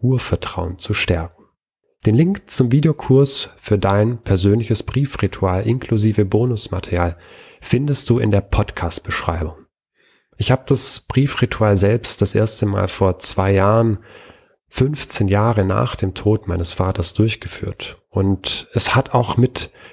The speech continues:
dem langen Abstand einfach gut getan, dadurch gerade die Schuldgefühle loszulassen und mehr in die Dankbarkeit zu kommen. Auch meine Klientinnen in der Einzelbegleitung haben mir davon berichtet,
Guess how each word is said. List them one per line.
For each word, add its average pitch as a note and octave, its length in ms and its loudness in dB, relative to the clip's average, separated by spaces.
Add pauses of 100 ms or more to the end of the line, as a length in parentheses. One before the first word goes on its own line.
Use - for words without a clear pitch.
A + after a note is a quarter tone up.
(100)
dem A2 140 6
langen A#2+ 340 4
Abstand - 840 -4
einfach G#2 480 -2
gut B2 300 -2
getan, E2 480 -4 (480)
dadurch G2+ 480 0
gerade G2+ 360 2
die F#2 140 0
Schuldgefühle F#2+ 800 0
loszulassen F#2 800 -2
und E2+ 300 -6 (420)
mehr A2 380 2
in G#2+ 120 0
die F#2+ 160 -4
Dankbarkeit G2 840 -2
zu - 260 -4
kommen. E2+ 500 -4 (440)
Auch - 240 -2
meine A#2+ 320 6
Klientinnen G#2+ 640 2
in G#2 120 2
der G2+ 100 2
Einzelbegleitung F#2+ 880 0
haben G2+ 160 2
mir A2+ 80 4
davon G2+ 320 0
berichtet, G#2 580 0